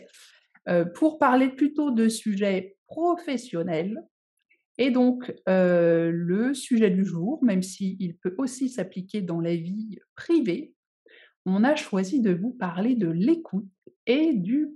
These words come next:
pouvoir de l'écoute, notamment. Alors Laurent, qu'est-ce qu'on va pouvoir raconter sur l'écoute ?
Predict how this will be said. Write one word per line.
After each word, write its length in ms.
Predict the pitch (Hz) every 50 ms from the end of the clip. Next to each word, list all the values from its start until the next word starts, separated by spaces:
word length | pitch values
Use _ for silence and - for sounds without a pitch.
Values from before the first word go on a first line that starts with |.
| _ -
pouvoir 920 | 269 294 294 233 208 196 233 269 311 330 302 240 170 151 151 151 175 160
de 120 | 156 170 170
l'écoute, 480 | 165 165 165 165 - - 180 - _ _ _ _ -
notamment. 760 | 180 175 175 175 185 180 175 180 185 165 175 170 - - _ _ _ _ _ _ _ _ _ _ _ _ _ _ _ _ _ _ _ _ _ _ _ -
Alors 260 | - 262 285 294 277 269
Laurent, 260 | 254 226 220 - -
qu'est-ce 300 | - 311 311 311 311 -
qu'on 160 | - 254 233
va 140 | 233 247 247
pouvoir 460 | 247 - - 196 208 240 233 - 175
raconter 520 | 185 208 208 208 - 196 185 185 220 226
sur 280 | 226 226 - - 185 180
l'écoute ? 420 | 180 185 180 - 175 165 - -